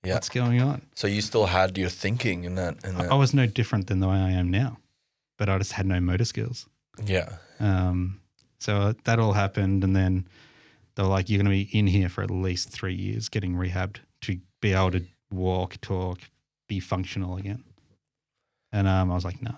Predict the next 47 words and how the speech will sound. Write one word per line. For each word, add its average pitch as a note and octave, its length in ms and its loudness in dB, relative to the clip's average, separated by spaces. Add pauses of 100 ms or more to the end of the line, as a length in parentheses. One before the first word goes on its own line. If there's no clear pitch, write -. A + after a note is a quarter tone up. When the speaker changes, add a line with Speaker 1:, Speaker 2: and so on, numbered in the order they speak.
(600)
Speaker 2:
<laughs> A2+ 60 4 (1080)
No, F#2 120 2
no, F2 80 0
I G2 160 0
got - 100 -10 (140)
too - 120 2
much, G2 280 2
too A#2+ 120 4
much A2+ 200 4
stuff - 280 -2
to - 80 0
do. F2+ 240 -2 (120)
And F#2+ 340 0
in G#2 120 4
the F#2+ 120 4
end, G2 160 4
I F#2 60 2
was F#2 140 2
only G2 160 4
in G2 60 4
there F#2+ 120 4
for - 80 -12
six - 240 -2
months. D3+ 260 0 (540)
Speaker 1:
Wow. G#2+ 320 2 (240)
Speaker 2:
Staring G2+ 340 0
at G2 80 2
a F#2 40 0
white G2 240 -2
wall G2+ 180 0
for - 80 -10
six - 260 -4
months. B2 320 0 (800)
But G#2 240 0 (220)
in B2+ 180 4
that A2+ 220 0
time, F#2 380 0
that G2 200 -4
gave G2 180 0
me F#2+ 140 2
nothing F#2 460 0
but F#2 160 -4
time F#2+ 320 -2
to G2+ 300 -6 (180)
search - 420 0
inside F2+ 300 0
myself. G2+ 480 -8